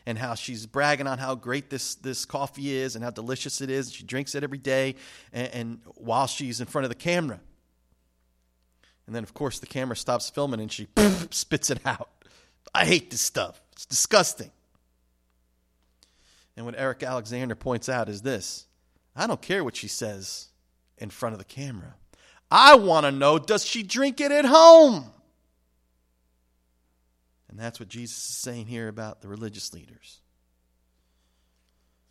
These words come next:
The real question is, who are they when nobody's looking?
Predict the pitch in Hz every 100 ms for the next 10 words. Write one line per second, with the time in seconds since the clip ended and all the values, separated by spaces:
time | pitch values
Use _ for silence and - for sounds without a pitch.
0 | _ _ _ _ - 101 151 156 - 117
1 | - 110 110 104 - - - _ _ _
2 | _ _ _ - 147 143 131 127 117 117
3 | 127 120 110 - 95 -